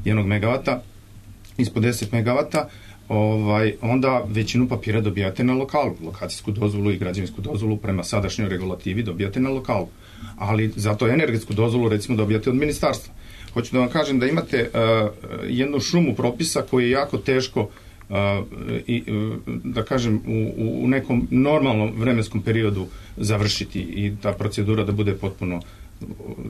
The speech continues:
da kažem, usaglašena, pomireni svi ti u, u, u, učesnici u, u,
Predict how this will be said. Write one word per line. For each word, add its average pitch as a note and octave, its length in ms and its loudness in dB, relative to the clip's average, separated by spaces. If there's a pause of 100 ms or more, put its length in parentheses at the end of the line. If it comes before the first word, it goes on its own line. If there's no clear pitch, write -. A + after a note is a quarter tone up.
da A2+ 80 -6
kažem, G2 280 -4
usaglašena, G2 520 -2
pomireni G2 460 2
svi - 220 -2
ti - 380 -2
u, - 40 -6 (300)
u, A#2 340 -6
u, A#2 140 -8 (100)
učesnici G2 560 -6
u, F#2 40 -6
u, F2+ 120 -8